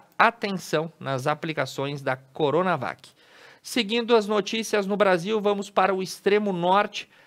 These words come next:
A Polícia Federal mobilizou um forte contingente por terra, água e ar nessa manhã. As forças especiais incutiram, incutiram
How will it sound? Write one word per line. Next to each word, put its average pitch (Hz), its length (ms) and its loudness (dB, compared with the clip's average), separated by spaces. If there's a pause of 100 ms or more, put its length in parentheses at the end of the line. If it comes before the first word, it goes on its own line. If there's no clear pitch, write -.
A 131 100 -4
Polícia 196 420 0
Federal 190 520 4
mobilizou 190 640 0
um 196 140 -2
forte 214 560 2
contingente 196 840 -2
por 160 240 -4
terra, 208 600 4 (140)
água 196 500 4 (120)
e 214 200 2
ar 185 320 6 (160)
nessa 160 320 -2
manhã. 143 340 2 (440)
As 135 160 -2
forças 196 380 0
especiais 202 840 2
incutiram, 208 1080 0
incutiram 196 640 0